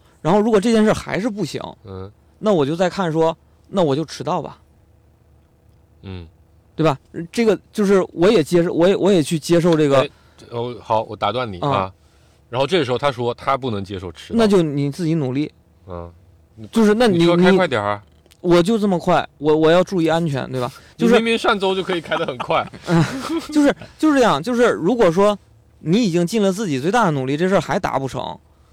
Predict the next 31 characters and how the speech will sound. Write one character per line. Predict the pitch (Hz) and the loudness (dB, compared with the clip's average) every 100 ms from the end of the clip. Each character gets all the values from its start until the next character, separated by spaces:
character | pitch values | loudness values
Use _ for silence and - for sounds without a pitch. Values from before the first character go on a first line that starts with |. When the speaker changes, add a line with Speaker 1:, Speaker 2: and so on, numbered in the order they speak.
| _ | _
Speaker 1:
然 | - | -2
后 | 175 | 0
对 | 185 202 | 2 2
方 | 190 196 202 | 2 2 -2
还 | - | -2
在 | 151 190 | 0 2
这 | 185 | 2
个 | |
过 | 180 | 2
程 | 175 180 | 2 0
给 | 180 | -2
你 | |
添 | 123 165 | -2 -2
麻 | 180 131 127 | -2 -2 -4
烦， | 127 117 - _ _ | -6 -8 -12 _ _
那 | 208 202 | 0 0
你 | 147 | 0
就， | 143 175 - _ _ _ | -2 -2 -4 _ _ _
嗯， | - 147 135 | -12 -12 -2
让 | 185 | 0
这 | 185 | 0
个 | |
成 | 160 156 | -2 -4
本 | 147 | -4
大 | 160 | -2
家 | 170 | -2
一 | |
起 | 160 147 | -4 -6
担 | 131 131 | -6 -4
着 | 131 | -6
呗。 | 123 | -10